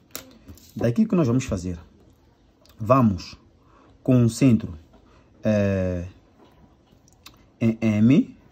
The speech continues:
abertura até o ponto D. Vamos fazer um arco pela parte de fora, não é? Vamos com a mesma medida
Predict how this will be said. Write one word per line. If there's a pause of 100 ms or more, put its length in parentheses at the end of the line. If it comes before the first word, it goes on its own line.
(680)
abertura (640)
até
o
ponto (360)
D. (1600)
Vamos
fazer
um
arco
pela
parte
de
fora, (460)
não
é? (920)
Vamos
com
a
mesma
medida